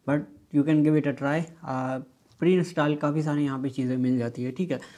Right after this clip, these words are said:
तो यहाँ पे हमारे पास सबसे टॉप में है, अ, एक, अ, ब्राउज़ का पैनल और साथ में एक एडिट का पैनल।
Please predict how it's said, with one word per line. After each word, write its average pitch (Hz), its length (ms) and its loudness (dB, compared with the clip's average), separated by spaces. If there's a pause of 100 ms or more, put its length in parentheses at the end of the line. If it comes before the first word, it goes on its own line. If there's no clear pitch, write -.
(240)
तो 151 60 0
यहाँ 185 160 2
पे 220 80 -2
हमारे 202 260 0
पास 196 180 -4
सबसे 185 240 -6
टॉप 156 300 0
में 165 160 0
है, 170 280 -2
अ, 135 240 -2
एक, 139 320 -6
अ, 139 140 -4
ब्राउज़ 135 400 0
का 196 80 -4
पैनल 156 360 0 (120)
और 127 140 -4
साथ 135 220 -4
में 156 180 0
एक 156 180 -8
एडिट 139 220 -4
का 123 100 -4
पैनल। 127 340 -8